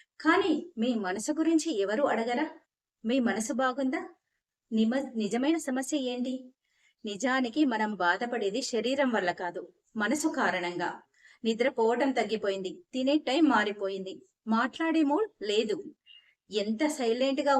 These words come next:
ఉన్నా లోపల ఒక కల్లోలం. చాలా మందికి ఈ వాక్యం ఫిక్స్ అయిపోయింది, "నాకు ఏం జరిగిందో తెలియదు, కానీ నేను సంతోషంగా లేను." ఇది జబ్బు కాదు, ఇది అలవాటైపోయింది. హాయ్ అండి, నేను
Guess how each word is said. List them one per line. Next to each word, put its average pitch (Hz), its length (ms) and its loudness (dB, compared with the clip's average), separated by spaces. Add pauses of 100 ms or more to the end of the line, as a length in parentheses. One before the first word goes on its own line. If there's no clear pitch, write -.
ఉన్నా 277 180 2 (360)
లోపల 233 320 2 (100)
ఒక 214 100 -2 (120)
కల్లోలం. 185 460 0 (440)
చాలా 202 380 0 (100)
మందికి 214 340 -4 (220)
ఈ 269 100 -2 (100)
వాక్యం 262 360 -4
ఫిక్స్ 302 260 -2
అయిపోయింది, 190 480 -4 (600)
"నాకు 214 200 0 (220)
ఏం 240 100 -2 (100)
జరిగిందో 247 440 2 (120)
తెలియదు, 240 340 -2 (420)
కానీ 302 360 4
నేను 254 160 2 (100)
సంతోషంగా 220 600 -2 (140)
లేను." 175 260 -2 (760)
ఇది 254 140 0 (100)
జబ్బు 196 320 -2
కాదు, 175 220 -6 (680)
ఇది 233 220 -4 (140)
అలవాటైపోయింది. 190 880 0 (500)
హాయ్ 269 260 2
అండి, 285 160 -2 (180)
నేను 254 200 2